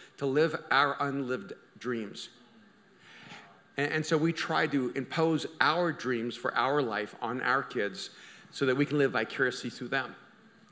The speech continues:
And, and one of the things I just wanna lay as a, as a framework is that, um, one, you, you never own a human being, but that, that should have always been illegal. It was never a good idea.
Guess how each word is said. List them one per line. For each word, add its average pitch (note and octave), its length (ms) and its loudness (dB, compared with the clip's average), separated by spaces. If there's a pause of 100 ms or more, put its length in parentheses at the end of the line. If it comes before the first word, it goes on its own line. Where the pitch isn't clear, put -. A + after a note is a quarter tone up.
(640)
And, C#3+ 180 2
and D#3 280 4
one F3 120 8
of F#3+ 100 6
the F#3 80 6
things D3+ 160 4
I C#3+ 80 4
just C#3 260 -2
wanna C#3+ 220 2
lay C#3+ 120 6
as C3 140 2
a, A#2 100 -4 (220)
as B2 140 -2
a G#2+ 120 0 (140)
framework D#3+ 680 2
is A#2 180 -4
that, A2 220 -4 (680)
um, A2 340 -6
one, D3 280 0
you, C#3 220 0
you D3+ 240 0
never D#3 380 -2
own C#3 200 -2
a - 20 -2
human B2 280 -2
being, G2+ 340 -2 (140)
but - 180 -8
that, C#3 240 -4 (160)
that C3 160 -2 (380)
should F3 220 4
have C#3 100 0
always E3 340 2
been C3+ 140 2
illegal. G#2+ 540 0
It C#3 80 2
was C3+ 180 0
never D3+ 400 4
a C#3+ 60 2
good B2 140 -4
idea. G2+ 360 -8